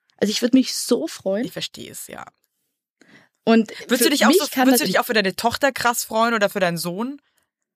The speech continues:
Speaker 1: Für uns alle einfach.
Speaker 2: Für uns,
Speaker 1: Ich
Speaker 2: auch für euch
Speaker 1: glaube,
Speaker 2: alle.
Speaker 1: ja, ich glaube, im besten Fall kann das ein guter Freund der Familie werden.
Speaker 2: Mhm.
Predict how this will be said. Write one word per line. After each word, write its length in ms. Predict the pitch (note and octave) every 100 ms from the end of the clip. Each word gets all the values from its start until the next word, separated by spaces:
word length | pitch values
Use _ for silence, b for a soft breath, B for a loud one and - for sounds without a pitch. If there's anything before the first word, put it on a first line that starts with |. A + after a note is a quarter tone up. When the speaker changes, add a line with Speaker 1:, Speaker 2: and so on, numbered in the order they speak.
| _ _
Speaker 1:
Für 180 | -
uns 140 | G#3+ A3+
alle 280 | A3 F4 -
einfach. 200 | F#3+ F#3+
Speaker 2:
Für 60 |
uns, 120 | A#3 -
Speaker 1:
Ich 60 |
Speaker 2:
auch 80 | A3+
für 100 | -
euch 100 | A3
Speaker 1:
glaube, 140 | D4 F#3
Speaker 2:
alle. 340 | D#3+ D3+ D#3+ _ _ _ -
Speaker 1:
ja, 180 | A3+ F#4+
ich 80 | F4
glaube, 200 | - B3
im 80 | B3+
besten 340 | - C#4 -
Fall 260 | C#4+ A#3+ -
kann 200 | - B3+
das 160 | A#3+ B3+
ein 220 | A#3 - _ _
guter 300 | - C#4+ D#4
Freund 300 | C#4 G#3+ A#3
der 80 | C4
Familie 440 | A#3 G#3+ A3+ C4+ C4
werden. 240 | C#4+ F#4+ - _ _ -
Speaker 2:
Mhm. 340 | F3 F#3+ A#3